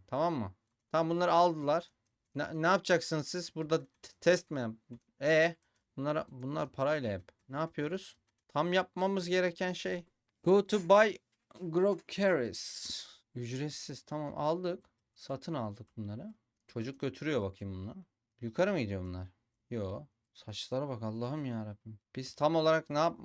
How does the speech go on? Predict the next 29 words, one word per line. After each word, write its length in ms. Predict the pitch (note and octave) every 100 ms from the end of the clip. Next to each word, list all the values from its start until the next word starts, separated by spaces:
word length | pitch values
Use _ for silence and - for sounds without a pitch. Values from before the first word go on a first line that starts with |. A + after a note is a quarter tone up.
| -
ne 140 | C3 C3+
yapıyoruz 540 | D3 - C3+ B2 A#2
burada? 320 | A2+ A2+ B2+ - _
Bu 120 | B2 -
enteresanmış 680 | G2 F#2 G2+ G2 A2+ G2 -
bu 100 | F2+
arada. 280 | F2 E2+ E2+ _ _ _ -
Bak, 160 | B2+
bak, 200 | D#3 E3
bak, 160 | C#3 C3+
çocukları 400 | C3+ A2+ - D#3+
fırlatıyor 380 | D#3 C3+ A2+ G#2+
benim 220 | A2+ A#2
gibi. 220 | F#2+ F2 - _ _
Şöyle. 380 | - G2+ G2 A#2 _ -
E, 180 | B3+
biz 200 | E4 C#4+
buraya 200 | G#3+ B3
getirdik. 680 | B3 A#3 A3+ E3+ A#3+ - - - _
Aldılar 500 | D3 E3 F#3+ A#3 G#3
abi 400 | D#3 C3+ C3+ C3+
bunlar. 300 | D#3 D#3 G3+ C#4 - _ _ -
E, 400 | F3+ F#3 G3+ -
ne 100 | G3
olacak? 460 | F#3+ A#3 G3+ G#3 G3+
Ne 80 | F#3+
yapacağız 460 | A3+ A3+ G3+ A#3
şu 180 | B3 E3
an? 280 | D3 G#3+ -